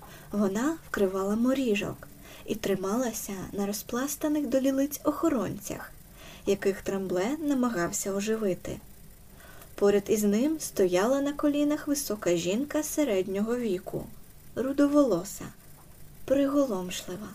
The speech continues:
Хоча я її не впізнав, перешіптування братів підтвердили мої підозри.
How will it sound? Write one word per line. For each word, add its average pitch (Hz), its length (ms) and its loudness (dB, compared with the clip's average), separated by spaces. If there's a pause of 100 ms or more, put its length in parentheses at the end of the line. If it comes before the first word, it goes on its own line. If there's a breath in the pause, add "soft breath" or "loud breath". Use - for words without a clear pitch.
(920 loud breath)
Хоча - 320 0
я 196 260 4
її 190 300 2
не 185 120 -2
впізнав, 208 600 0 (520 loud breath)
перешіптування 190 800 0
братів 226 580 -2 (180)
підтвердили 196 720 0
мої 196 260 0
підозри. 208 640 -2